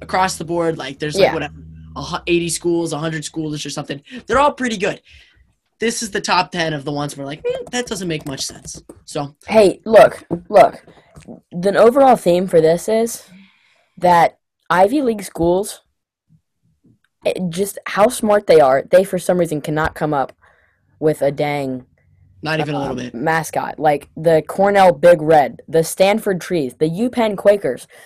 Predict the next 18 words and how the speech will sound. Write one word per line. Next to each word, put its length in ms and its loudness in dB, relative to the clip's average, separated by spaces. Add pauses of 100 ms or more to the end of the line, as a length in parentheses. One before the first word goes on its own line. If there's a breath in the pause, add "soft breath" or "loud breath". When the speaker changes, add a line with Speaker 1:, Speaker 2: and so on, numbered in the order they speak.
(120)
Speaker 2:
the 140 4
Harvard 480 4
John 280 4
Harvard 360 0
the 80 0
Pilgrim. 500 0 (1500)
Speaker 1:
<laughs> 40 -20
John 520 -6
Speaker 2:
So, 120 2
Speaker 1:
Harvard 300 -6 (120)
the 60 -20
Speaker 2:
just, 360 -8
Speaker 1:
Pilgrim. 280 -18
Speaker 2:
I, 120 4
don't 300 4
ask 320 0
me 140 -6
why. 600 2